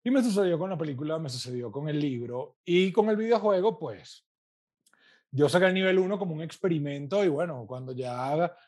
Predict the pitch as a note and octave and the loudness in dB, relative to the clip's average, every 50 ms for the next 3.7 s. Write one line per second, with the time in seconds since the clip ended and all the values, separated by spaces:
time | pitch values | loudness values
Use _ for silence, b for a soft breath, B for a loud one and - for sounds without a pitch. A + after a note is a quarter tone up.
0 | b b - D#3 D#3+ F3+ F#3+ F#3+ F3+ E3 D3+ C#3+ C3 B2+ A#2+ A#2 A2+ - - - | b b -4 2 6 8 8 8 8 6 4 2 -2 -2 -4 -6 -8 -12 -18 -18
1 | - C#3+ D3+ D3 B2+ C#3+ D#3 D3+ C#3 - F3 E3 F3+ F3+ F3 G3+ A3 F#3 D#3+ E3 | -10 -2 0 0 2 4 2 2 4 4 2 2 4 4 6 6 4 4 4 2
2 | D#3+ F#3+ G3 F3+ E3 E3 F3+ - - G3 F#3+ G3+ G3+ G3+ G#3 G#3+ G3+ G#3+ F#3 F3+ | 0 2 0 0 0 0 -2 -4 -4 -4 -6 -2 -2 -2 -2 0 2 2 2 2
3 | E3+ E3 - F3 C#3 B2+ A#2 B2 B2 A2+ A#2 A#2+ A#2 G#2 | 0 -2 -6 -10 -10 -8 -10 -10 -10 -12 -12 -14 -16 -18